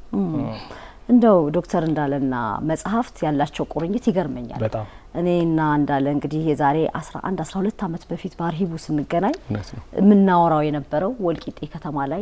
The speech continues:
Speaker 3: እም።
Speaker 1: ከቤተሰቦቹ ጋር ሆኖ
Speaker 3: እም።
Speaker 1: ለወልቂጤ ከተማ ማህበረሰብ መጽሐፍት የሚያቀርቡበት መጽሐ-፣ ቤተ
Speaker 3: እም።
Speaker 1: መጽሐፍት ነበራቸው እና
Speaker 3: እም።
Speaker 1: ያ ነው እንግዲህ አሁን ደግሞ ወደ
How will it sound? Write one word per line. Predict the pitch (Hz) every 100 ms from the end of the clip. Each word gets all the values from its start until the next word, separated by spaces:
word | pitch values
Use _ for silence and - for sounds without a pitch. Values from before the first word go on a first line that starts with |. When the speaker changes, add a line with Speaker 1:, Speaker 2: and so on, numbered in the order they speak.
| 247
Speaker 3:
እም። | -
Speaker 1:
ከቤተሰቦቹ | 113 92 90 - 160 - 139 135 - - 135
ጋር | 127 127
ሆኖ | - 151 175 262 - -
Speaker 3:
እም። | 107 98
Speaker 1:
ለወልቂጤ | 156 151 156 - -
ከተማ | - 151 165 147
ማህበረሰብ | 143 147 151 151 151 233 226 - - -
መጽሐፍት | 156 160 160 151 - - -
የሚያቀርቡበት | 170 170 151 - 139 139 139 156 160 - -
መጽሐ-፣ | 175 165 160
ቤተ | 185
Speaker 3:
እም። | 175
Speaker 1:
መጽሐፍት | 110 104 156 -
ነበራቸው | 262 - - - - 101
እና | 113 196 -
Speaker 3:
እም። | 104 95 - - -
Speaker 1:
ያ | 202 240 277
ነው | 226 160
እንግዲህ | 151 147 156
አሁን | 165 151
ደግሞ | 156 180 247
ወደ | 175